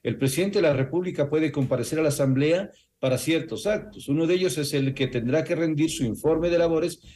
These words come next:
el veinticuatro de mayo. Para otras actividades tiene su equipo de ministros, eh, los funcionarios que pueden representarlo, e inclusive él puede inclusive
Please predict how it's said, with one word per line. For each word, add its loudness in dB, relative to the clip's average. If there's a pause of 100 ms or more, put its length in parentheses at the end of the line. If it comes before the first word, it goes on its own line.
(120)
el 0
veinticuatro 0
de -2
mayo. 0 (320)
Para 4
otras -2
actividades 0
tiene -4
su 0
equipo -2 (280)
de 2
ministros, 0 (140)
eh, -4
los -2
funcionarios 0 (180)
que -2
pueden 2
representarlo, 0
e 4
inclusive 2
él -2
puede 2
inclusive -2